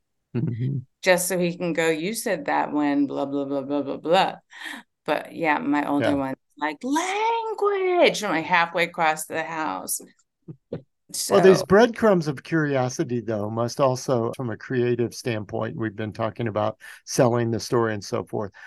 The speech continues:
Speaker 1: but it's, "Hey, what if this were a movie? What if this were a film? What if this were a s-, episodic T V show?" Do those kind of ideas help you with the platform? It's, we wrote the book, but I
Speaker 2: Uh,
Speaker 1: wonder what else it could be.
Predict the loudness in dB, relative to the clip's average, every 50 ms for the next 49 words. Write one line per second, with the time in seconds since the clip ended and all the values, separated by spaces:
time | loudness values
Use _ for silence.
0 | -12 -2 4 6 6 6 4 2 0 0 0 2 2 2 2 0 -2 -4 -4 -6
1 | -4 -4 0 2 4 4 6 6 6 4 4 0 -4 -8 -8 -12 _ _ _ _
2 | _ _ _ -2 0 0 0 -2 -2 -2 -4 -2 -2 -2 0 2 2 2 2 2
3 | 2 2 2 2 0 0 0 0 -2 -2 -2 -2 -4 -4 -2 -2 -2 0 2 2
4 | 2 0 -4 -8 -4 0 0 0 2 0 -2 0 4 6 6 6 6 4 2 -2
5 | _ -2 0 0 2 4 4 4 2 2 0 0 0 0 0 -2 -6 _ _ -20
6 | -20 -20 -20 -12 0 4 4 4 6 4 2 2 0 -4 -4 -4 -2 -2 -2 0
7 | 0 0 -2 -2 -4 -4 -2 0 0 0 -2 -4 -6 -2 0 0 0 0 -2 0
8 | 2 4 4 6 4 4 2 0 -4 _ _ _ _ _ _ _ _ -6 -6 -4
9 | -4 -4 -8 -8 -10 -4 -2 0 0 0 -2 -8 _ -6 -4 -4 -4 -4 -6 -8
10 | -10 -6 0 2 2 4 4 4 4 4 4 4 0 0 2 2 0 0 -2 -4
11 | -6 -4 -2 2 4 4 6 6 4 4 2 0 2 2 4 4 4 4 4 2
12 | 2 -2 -6 -6 -4 -4 -4 -4 -4 -4 -6 -6 -6